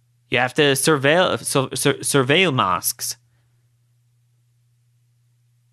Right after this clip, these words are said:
And, uh, break up their networks. It's a Homeland Security problem. It's not a military, it's frustrating.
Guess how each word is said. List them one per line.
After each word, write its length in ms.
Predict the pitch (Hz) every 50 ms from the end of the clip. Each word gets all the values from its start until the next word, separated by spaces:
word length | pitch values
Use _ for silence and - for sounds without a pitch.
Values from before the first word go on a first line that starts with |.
| _ _ _ _ _ _ _ _ _
And, 280 | - 135 135 131 127 113
uh, 280 | 123 120 117 113 110 95
break 320 | - - 139 139 135 -
up 160 | 160 180 -
their 120 | - 151 127
networks. 680 | 113 101 80 64 - - 71 - - - - - - _ _ _ _ _ _ _ _ _ _ _ _ _ _ _ _ _ _ _ _ _ _ _ _ _ _ _ _ _ _ _ _ _ _ _ _ _ _ _ _ _ _ _ _ _ _ _
It's 100 | _ -
a 40 | 117
Homeland 400 | - 131 131 147 156 156 147 139
Security 420 | - 120 - 135 143 165 170 147
problem. 520 | - 113 98 85 85 82 58 53 - - _ _ _ _ _ _ _ _ _
It's 100 | _ -
not 120 | - 170 185
a 40 | 156
military, 600 | 120 123 135 175 185 170 143 - 160 156 139 127
it's 100 | - -
frustrating. 800 | - - 202 254 - - - 127 95 82 71 69 - - -